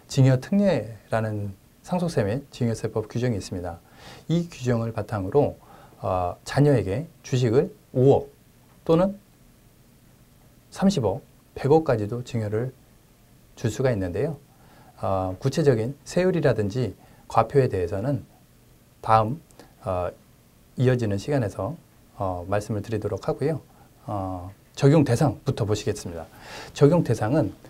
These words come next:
법인 사업자가 대상이고요. 개인 사업자는 그 대상이 아닙니다.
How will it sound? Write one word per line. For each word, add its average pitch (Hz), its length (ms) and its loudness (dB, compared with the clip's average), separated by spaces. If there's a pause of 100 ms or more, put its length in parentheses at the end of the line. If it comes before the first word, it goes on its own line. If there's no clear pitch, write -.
(220)
법인 160 340 4
사업자가 127 1500 -2
대상이고요. 107 640 -2 (220)
개인 147 300 6
사업자는 131 640 -2
그 110 220 -4
대상이 101 320 -2
아닙니다. 87 460 -6